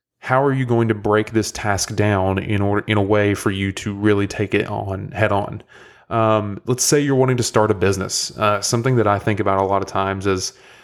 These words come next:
you know, I'll, I'll drive on my, my drive to work every day. Uh, I will drive and go past these big buildings with these companies, and they have their, their names on the side of the building, and,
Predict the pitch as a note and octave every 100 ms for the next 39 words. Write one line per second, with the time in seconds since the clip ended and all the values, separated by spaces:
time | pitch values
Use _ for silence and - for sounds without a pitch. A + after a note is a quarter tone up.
0 | - _ - A#2 G2 F2+ - G#2+ G2+ G#2
1 | G#2 G#2 G2+ G2+ G2+ F#2+ - - - G#2+
2 | G#2 G#2 G2+ - G2+ G2 G#2+ G#2+ G#2+ G#2+
3 | G#2 G#2 G2+ G2 F#2 F#2 F#2 F#2 - G2+
4 | G2 G2+ F#2+ G2 G2+ G#2 A2 A2 G#2+ G2
5 | F#2+ G#2 G#2 G#2+ G2 - F#2+ G#2+ D#3+ C#3+
6 | A#2 A#2+ A2 G2+ F#2+ F#2 F#2+ F#2 - -
7 | - _ _ G2+ F#2+ - C3+ C#3 B2+ B2+
8 | A#2+ A2+ G#2 G2 G2 F#2 G2 F#2+ F#2+ -
9 | G#2 G#2 B2 C3 A#2+ A#2 G#2 A2 G#2+ G#2
10 | G#2+ G#2 G#2 G2+ G2 - - _ - G#2+
11 | G2 F#2 F2